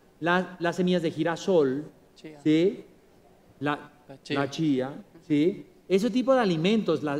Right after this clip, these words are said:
Speaker 1: los berries, que son caros, ¿no? Los berries, bueno, de repente aquí no sé, de repente barato, pero no, pero los berries son caros casi en todo lado, ¿sí? Esos alimentos nos arrojan micronutrientes para generar el semen.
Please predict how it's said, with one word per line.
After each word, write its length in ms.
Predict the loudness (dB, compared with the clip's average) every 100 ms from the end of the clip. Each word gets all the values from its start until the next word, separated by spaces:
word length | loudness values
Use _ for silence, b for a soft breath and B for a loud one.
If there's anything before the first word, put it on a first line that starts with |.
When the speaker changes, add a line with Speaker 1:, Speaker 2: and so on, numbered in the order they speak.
| -2
Speaker 1:
los 180 | -2 2
berries, 500 | 4 4 0 -4 -14 _ _ _ _ _ -12
que 80 | -10
son 140 | -6
caros, 280 | -4 -4 -6
¿no? 80 | -14 -20 _ _ _ _ _ -20 -6
Los 180 | -2 0
berries, 420 | 0 0 -4 -8 -12
bueno, 160 | -4 -2
de 60 |
repente 160 | 0 0
aquí 180 | 0 -2
no 120 | -2
sé, 100 | -2
de 120 | -2
repente 180 | -4 -4
barato, 220 | -4 -4
pero 80 | -6
no, 80 | -4
pero 60 | -2
los 80 | 0
berries 140 | 0
son 120 | 0
caros 220 | -2 -4 -4
casi 220 | -6 -4
en 40 |
todo 100 | -4
lado, 240 | -4 -6 -14 _ _ _ 2 8
¿sí? 360 | 8 6 -6 -18 -20 _ 4
Esos 360 | 6 6 0
alimentos 680 | 0 2 2 2 2 0 0
nos 400 | -2 0 0 0
arrojan 600 | -2 2 2 2 -4 -6 -2
micronutrientes 800 | -2 2 0 0 0 -2 -4 -6
para 200 | -6 -6
generar 280 | -6 -6 -2
el 40 |
semen. 240 | -2 -2